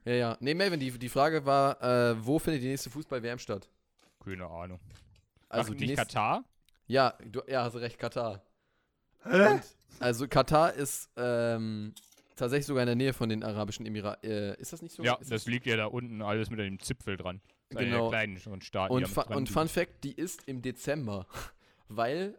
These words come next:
Speaker 1: an allen anderen Tagen es da sonst zu warm wäre, um da Fußball zu
Speaker 2: Ja.
Speaker 1: spielen.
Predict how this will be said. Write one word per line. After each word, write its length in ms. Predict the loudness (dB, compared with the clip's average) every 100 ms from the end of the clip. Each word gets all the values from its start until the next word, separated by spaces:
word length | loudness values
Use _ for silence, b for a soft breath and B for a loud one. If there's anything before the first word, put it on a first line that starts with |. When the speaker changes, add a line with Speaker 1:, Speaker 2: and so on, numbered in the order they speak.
| -8
Speaker 1:
an 160 | -6
allen 200 | -4 -4
anderen 260 | -2 -4 -2
Tagen 280 | 0 0 -2
es 100 | -4
da 140 | -2
sonst 340 | -2 -6 -8
zu 140 | -12 -2
warm 320 | 0 0 -2
wäre, 400 | -6 -6 -8 -10 -14 _
um 140 | -8
da 120 | -4 -4
Fußball 340 | -6 -4 -4
zu 100 | -2
Speaker 2:
Ja. 40 | -6
Speaker 1:
spielen. 320 | -6 -8 -8